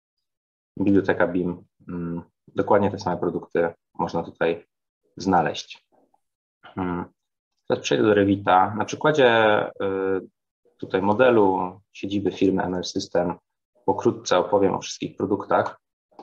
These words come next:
Mm, przede wszystkim, jeżeli chodzi o produkty B I P V, y, chcieliśmy je udostępnić, aby umożliwić osobom z zewnątrz, architektom, e, kształtowanie, mm, tych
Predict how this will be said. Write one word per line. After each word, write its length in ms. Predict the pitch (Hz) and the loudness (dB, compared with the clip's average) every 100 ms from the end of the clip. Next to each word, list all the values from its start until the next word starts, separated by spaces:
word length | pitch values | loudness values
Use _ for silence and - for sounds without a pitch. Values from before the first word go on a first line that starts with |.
| _ _ - 104 | _ _ -14 -10
Mm, 420 | 95 95 98 95 _ _ _ _ _ _ - _ _ _ _ | -4 -2 -2 -6 _ _ _ _ _ _ -16 _ _ _ _
przede 220 | - 117 | -2 0
wszystkim, 300 | 175 170 139 | 0 0 0
jeżeli 200 | 117 127 | 4 4
chodzi 220 | 127 127 | 4 2
o 40 | 127 | 2
produkty 340 | 117 120 113 | 2 0 0
B 120 | 113 | 0
I 40 | 110 | 2
P 120 | 104 | 0
V, 80 | - 87 85 90 104 95 95 95 95 | 2 2 2 -4 -8 -4 -2 -2 -4
y, 40 | - _ _ _ _ _ _ _ _ _ _ | -12 _ _ _ _ _ _ _ _ _ _
chcieliśmy 300 | 147 170 165 | 0 2 4
je 80 | 147 | 4
udostępnić, 680 | 131 131 127 117 117 110 - | 2 2 0 2 -2 -4 -6
aby 760 | - 104 107 104 104 101 101 - - | -8 -4 4 6 8 8 6 0 -8
umożliwić 840 | 110 107 120 127 113 104 - _ - - | -4 -2 -4 -6 -6 -8 -14 _ -20 -14
osobom 760 | 101 110 107 98 92 92 - 95 | -4 -2 2 2 2 0 -2 -6
z 60 | - | 2
zewnątrz, 400 | 101 98 90 85 | 2 2 -2 -4
architektom, 720 | 95 101 110 104 - 92 92 - _ _ _ - | -6 -4 -4 -2 -2 -2 -2 -8 _ _ _ -14
e, 260 | 90 87 87 | -8 -6 -6
kształtowanie, 920 | - 101 - 104 117 107 92 90 - _ - | 0 0 2 2 4 4 0 -4 -10 _ -14
mm, 560 | 90 87 87 87 87 85 _ _ - | -10 -8 -8 -10 -12 -16 _ _ -2
tych 420 | 92 80 - | -2 -2 -14